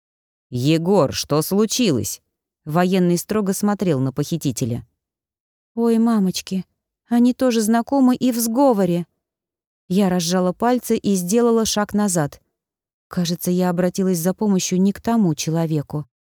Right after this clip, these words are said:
Тут из дверей буквально вывалилась Анастасия Павловна с моей сумкой в руках, сгибаясь от смеха и вытирая выступившие слёзы. «Алёша, а вот и ты!»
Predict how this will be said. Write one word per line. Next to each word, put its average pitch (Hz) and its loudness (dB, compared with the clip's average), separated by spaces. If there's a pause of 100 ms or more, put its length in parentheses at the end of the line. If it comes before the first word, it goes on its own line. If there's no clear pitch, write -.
(720)
Тут 220 2
из 202 4
дверей 214 4
буквально 190 2
вывалилась 196 2
Анастасия 202 2
Павловна 214 2
с - -4
моей 196 2
сумкой 220 2
в 202 0
руках, 214 0 (100)
сгибаясь 185 0
от 190 0
смеха 277 0
и 220 2
вытирая 226 2
выступившие 233 0
слёзы. 143 0 (920)
«Алёша, 208 4
а 262 4
вот 208 4
и 208 2
ты!» 151 0